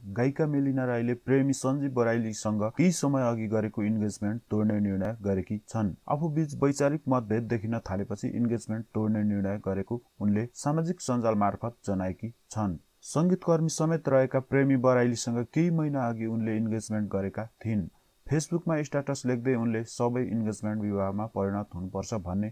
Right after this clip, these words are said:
बाध्यकारी नहुने समेत स्पष्ट पारेकी छन्। गत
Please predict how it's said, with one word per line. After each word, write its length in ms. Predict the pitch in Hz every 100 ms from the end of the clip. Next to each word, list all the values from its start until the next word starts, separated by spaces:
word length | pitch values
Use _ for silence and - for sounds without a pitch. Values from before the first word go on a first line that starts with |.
| - 92
बाध्यकारी 680 | 113 113 120 - 120 120
नहुने 380 | 110 107 101 107
समेत 440 | - 104 104 -
स्पष्ट 360 | - - 101 -
पारेकी 500 | - 95 92 101 101 _
छन्। 260 | - 110 87 -
गत 220 | - 147